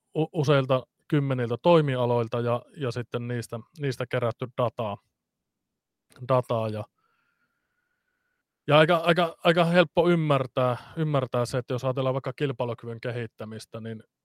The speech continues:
niin jos verrataan tuohon parempi tehokkuus, liiketoiminnan kehittäminen, niin nehän, nehän istuu suoraan siihen kilpailukyvyn kehittämiseen. Toisaalta sitten pari-,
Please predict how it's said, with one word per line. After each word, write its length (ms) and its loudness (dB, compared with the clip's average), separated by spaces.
niin 200 -8
jos 180 -8
verrataan 440 -2
tuohon 260 -4
parempi 420 0
tehokkuus, 880 -4
liiketoiminnan 640 -4
kehittäminen, 840 -4
niin 100 -2
nehän, 260 2
nehän 280 2
istuu 300 4
suoraan 580 6
siihen 300 -6
kilpailukyvyn 640 -4
kehittämiseen. 760 -8
Toisaalta 400 4
sitten 260 -2
pari-, 320 2